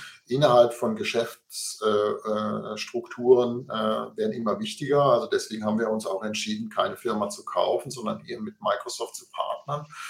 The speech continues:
und zum Beispiel das Thema Teams direkt mit, ähm, äh, äh, mit unserem E R P zu verschränken. Das heißt also S vier hana und Microsoft Teams arbeiten so ineinander, dass sie quasi Ergebnisse, die sie im hana generieren oder Sichten, die sie da haben, direkt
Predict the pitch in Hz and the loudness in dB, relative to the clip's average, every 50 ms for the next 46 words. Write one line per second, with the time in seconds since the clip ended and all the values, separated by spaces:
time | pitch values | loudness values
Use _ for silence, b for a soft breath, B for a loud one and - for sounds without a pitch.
0 | B B B - - 117 113 107 - 110 104 101 110 117 - - - 117 110 110 | B B B -6 -4 -2 -2 -2 -2 0 2 4 4 4 2 0 -2 -2 0 2
1 | 107 107 98 - - - 110 107 104 101 101 101 101 - - - 131 131 135 147 | 2 2 2 2 0 -2 0 2 2 4 6 4 4 2 0 -2 -2 0 0 2
2 | 165 180 175 180 - - - 120 117 120 151 151 147 - - - 127 127 127 - | 2 2 2 0 -2 -4 -4 -2 2 4 4 4 4 0 -4 0 0 0 0 0
3 | - - - B B B B B B B - 117 117 - - 110 110 110 107 107 | -4 -12 -14 B B B B B B B 0 2 2 4 4 2 2 0 -2 -4
4 | 107 107 - - _ _ _ _ _ 110 104 104 95 95 92 92 92 90 90 90 | -6 -8 -12 -16 _ _ _ _ _ -4 -2 -2 -2 -2 -4 -4 -6 -8 -8 -10
5 | 92 95 - _ _ _ - 95 90 90 90 95 110 117 - 151 143 - 147 143 | -12 -16 -18 _ _ _ -14 -12 -10 -10 -8 -6 -4 -2 0 2 4 6 6 6
6 | 127 127 127 117 107 - - 139 139 139 - 127 - - 101 - - - 98 104 | 6 6 6 6 6 4 2 0 0 0 0 -4 -4 -2 -4 -2 -2 0 0 -2
7 | 120 131 - 185 190 190 - 147 165 - 107 113 110 - - - 160 - 117 - | -2 -2 -2 -2 -2 -2 -4 -6 -2 2 4 4 4 4 2 0 0 0 0 0
8 | 113 - - - 139 123 107 104 104 123 147 156 135 117 110 110 113 117 - - | 0 -2 0 2 2 2 4 4 2 2 2 2 2 2 0 0 -2 -2 -2 -6
9 | 117 - - 101 - - - 107 107 123 143 165 165 165 - B B B B B | -6 -6 -6 -6 -6 -8 -8 -6 -4 -4 -2 -2 -2 -4 -4 B B B B B
10 | B - 110 123 127 127 - - - 135 131 120 123 120 185 202 190 190 165 160 | B 6 8 10 10 10 10 8 4 0 -2 2 6 8 8 8 8 6 2 0
11 | 120 113 107 107 110 120 131 135 139 139 143 139 B B B B - 107 - 135 | 0 0 0 0 0 2 2 4 4 2 0 -4 B B B B -6 -4 -2 -4
12 | 135 - - 101 98 - - 113 117 98 104 - - 101 110 120 - 156 135 127 | -2 2 4 4 4 4 4 2 0 -2 -2 -2 -2 -4 -4 -4 -2 -2 -2 -2
13 | 123 113 113 113 120 117 110 104 101 107 113 117 110 117 113 107 104 101 98 101 | -2 -4 -4 -4 -2 -2 0 0 0 0 0 0 -2 -2 -2 -2 0 0 0 -2
14 | 107 110 131 139 147 143 147 123 107 104 104 101 - 117 117 - - 123 120 117 | 0 2 6 8 8 8 6 4 0 0 0 -2 -2 -4 -6 -8 -8 -10 -8 -6
15 | 127 127 131 120 117 113 101 101 107 117 139 135 120 110 101 107 135 139 - - | 0 2 4 4 4 6 6 6 6 6 4 2 0 0 2 2 2 0 0 -6